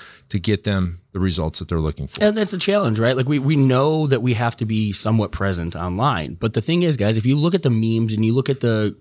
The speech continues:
Speaker 2: quotes and you look at the results of the efforts that you're putting in there, you're gonna get, like, a couple of views. You're gonna get a couple of likes. You maybe get one comment. Facebook's not helping you in that regard at all,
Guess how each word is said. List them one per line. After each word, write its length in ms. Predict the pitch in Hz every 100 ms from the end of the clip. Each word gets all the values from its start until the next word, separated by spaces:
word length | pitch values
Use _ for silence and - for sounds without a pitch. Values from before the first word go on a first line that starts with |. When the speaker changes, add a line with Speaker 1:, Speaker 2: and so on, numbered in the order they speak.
| -
Speaker 2:
quotes 400 | - 113 110 -
and 80 | 113
you 100 | 127
look 140 | 143
at 60 | 139
the 120 | 120
results 600 | 110 120 110 120 127 -
of 180 | 147 113
the 140 | 110 113
efforts 380 | 113 120 120
that 80 | 101
you're 80 | 98
putting 220 | 92 98
in 140 | 92 90
there, 340 | 80 104 135 - _ _ _ _ _
you're 140 | 135
gonna 100 | 147
get, 300 | 139 131 -
like, 220 | 110 92 - -
a 60 |
couple 300 | - 107 101
of 100 | 90
views. 460 | 82 87 67 - - -
You're 100 | 104
gonna 120 | 113
get 280 | 117 127 104 - _ _ -
a 60 |
couple 420 | 95 113 107 101 90
of 120 | 87
likes. 440 | 90 76 67 -
You 360 | 104 110 107 101
maybe 540 | 147 120 135 175 143 117
get 240 | 113 107
one 360 | 107 110 104 98
comment. 560 | 107 120 95 78 - - - - _ _ _ - _
Facebook's 440 | 123 - 156 185 160
not 140 | 135
helping 580 | 101 123 120 113 101 95
you 180 | 95 101
in 140 | 82
that 180 | 85 85
regard 300 | 90 85 85
at 100 | 73
all, 340 | 82 62 -